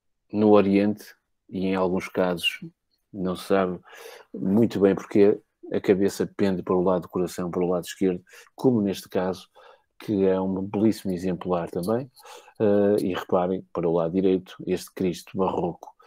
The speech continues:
sofrente, o sendal português, o perizoma, portanto, eh, absolutamente magnífico no esvoaçar. Já tínhamos falado, já tínhamos visto, uma ar-, uma arca urna dos Santos Óleos para,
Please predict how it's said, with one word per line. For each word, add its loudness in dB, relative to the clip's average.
sofrente, -4
o -6
sendal 2
português, -4
o -10
perizoma, 0
portanto, -6
eh, 2
absolutamente -2
magnífico -2
no -4
esvoaçar. -4
Já 0
tínhamos -8
falado, -4
já -8
tínhamos -8
visto, -6
uma 4
ar-, 2
uma 0
arca 0
urna 2
dos -10
Santos -4
Óleos 0
para, 0